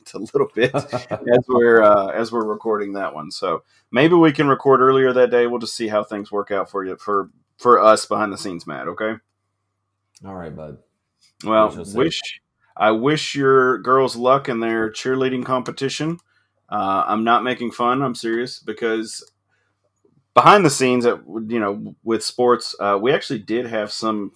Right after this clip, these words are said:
Speaker 1: kids that were dropped, uh, some athletes that were dropped that were cheerleaders that had to do some rehab in the training room. Uh, so those tumblers, I don't know if your girls are tumblers or tossers. I don't, I,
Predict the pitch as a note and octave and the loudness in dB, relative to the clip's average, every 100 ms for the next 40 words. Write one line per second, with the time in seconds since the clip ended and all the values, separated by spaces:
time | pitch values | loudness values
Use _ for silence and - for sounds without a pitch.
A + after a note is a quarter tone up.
0 | _ - A#2 A2 A2 E2+ F2 G2 G2 G#2+ | _ -2 -2 0 -2 -2 -4 -2 0 2
1 | - - - _ _ - - _ _ - | 0 -6 -20 _ _ -20 -20 _ _ -4
2 | - G2+ G3 - A#2 G#2 A2+ A2 A#2 - | 2 4 4 2 -2 2 0 0 -6 -2
3 | G#2+ F2+ F#2 F#2+ G2 A2+ - F#2+ A2+ - | -4 -4 -8 -2 2 2 2 -2 -2 -4
4 | B2 B2 B2 C3+ G#2 G#2+ G#2+ G#2+ G#2+ A2 | -4 -2 -4 -4 -4 -4 -6 -6 -6 -4
5 | G#2 G#2+ A2 A2 A2 G#2 A#2 A2+ A2 A#2 | -2 -2 0 -2 -4 -4 -2 -2 -4 -4
6 | C#3 - _ _ _ - G#2+ G2+ G2 G#2 | -6 -10 _ _ _ -4 -2 0 0 -2
7 | - - A2 G#2 G2+ G#2+ _ _ _ _ | -6 -2 2 2 0 -4 _ _ _ _
8 | _ - G#2+ - - C3+ B2 C3+ D3 A2+ | _ -2 -2 -2 0 2 4 4 4 4
9 | A2 A#2 A2 A#2 A2 A#2 A2+ G#2+ - A#2+ | 4 2 0 0 4 2 2 -2 0 -2
10 | A#2 B2 B2 A2+ - A2 A2+ G2+ G2 G#2 | 0 0 0 -4 -2 -2 -2 -4 -4 -4
11 | F#2+ G2 - F#2+ - D#2+ | -6 -6 -6 -10 -6 -8